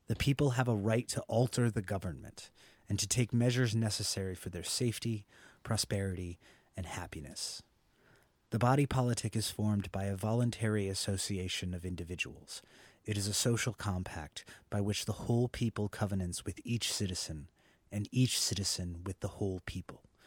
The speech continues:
that all shall be governed by certain laws for the common good. It is the duty of the people,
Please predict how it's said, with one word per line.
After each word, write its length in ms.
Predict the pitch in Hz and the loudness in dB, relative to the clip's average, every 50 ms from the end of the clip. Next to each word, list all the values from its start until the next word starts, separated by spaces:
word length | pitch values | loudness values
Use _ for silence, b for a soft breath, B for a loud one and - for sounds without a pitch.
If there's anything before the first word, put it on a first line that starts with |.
| B B B B B | B B B B B
that 160 | - 107 - - - | -4 -4 -2 0 4
all 280 | 110 110 113 123 131 127 | 6 8 8 8 8 6
shall 200 | - - 120 113 | 6 4 2 2
be 140 | 113 113 | 2 0
governed 480 | 101 - 107 104 - 104 101 98 95 - | 0 0 0 0 0 0 0 -2 -2 -2
by 120 | - 87 | -4 -4
certain 540 | 87 - - - - 123 120 117 120 113 107 | -2 -2 0 2 2 2 2 2 2 2 2
laws 520 | 98 101 95 87 85 80 78 85 - - - | 2 2 0 0 -2 -2 -4 -4 -6 -8 -8
for 340 | - - - 110 101 107 107 | -8 -6 -4 0 2 2 2
the 120 | 98 - - | 2 0 -4
common 480 | - - 107 98 98 95 95 92 92 | -4 -2 0 0 0 0 0 -2 -2
good. 360 | 87 - 92 82 73 - - - _ b b b b b b b b b b b b b | -2 -4 -6 -6 -6 -10 -14 -18 _ b b b b b b b b b b b b b
It 140 | - 107 107 | 0 2 4
is 160 | 117 104 101 | 4 4 4
the 80 | 110 107 | 2 0
duty 520 | 92 - 117 117 117 120 120 117 123 117 - | 2 4 4 6 6 4 4 2 2 0 0
of 220 | - 110 104 104 | 0 0 0 0
the 100 | 101 104 | -2 -4
people, 600 | - - - 127 123 - - 120 117 117 117 107 | -4 -2 -2 -2 0 2 2 2 2 2 0 -2